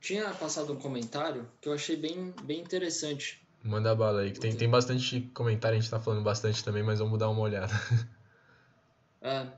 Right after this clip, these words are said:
Speaker 1: é, era um comentário falando sobre o seu grupo do WhatsApp. Ah, aqui, ó, "Atualmente o que tem me salvado é o grupo do Killian no WhatsApp. Galera boa demais." Aí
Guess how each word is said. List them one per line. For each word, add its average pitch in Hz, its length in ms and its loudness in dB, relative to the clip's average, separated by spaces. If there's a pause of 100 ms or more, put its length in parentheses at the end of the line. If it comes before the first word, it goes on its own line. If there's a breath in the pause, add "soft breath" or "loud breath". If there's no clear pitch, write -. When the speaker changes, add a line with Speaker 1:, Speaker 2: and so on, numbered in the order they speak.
(140)
Speaker 1:
é, 156 300 -4
era 165 120 0
um 170 60 -8
comentário 170 640 -2
falando 160 800 2
sobre 156 320 -2
o 160 80 4
seu 180 220 2
grupo 185 340 0
do 180 100 0
WhatsApp. 151 460 -2 (880)
Ah, 147 120 -2
aqui, 139 200 -2
ó, 131 120 0
"Atualmente 175 640 -2
o 160 40 -6
que 175 80 -6
tem 170 220 -4
me 175 80 -4
salvado 151 680 -2 (300)
é 139 60 -2
o 139 80 0
grupo 151 260 -2
do 175 160 -2
Killian 180 360 -4
no 175 80 -8
WhatsApp. 156 540 -4 (300)
Galera 131 340 0
boa 139 240 2
demais." 139 720 -4 (640)
Aí 113 180 -6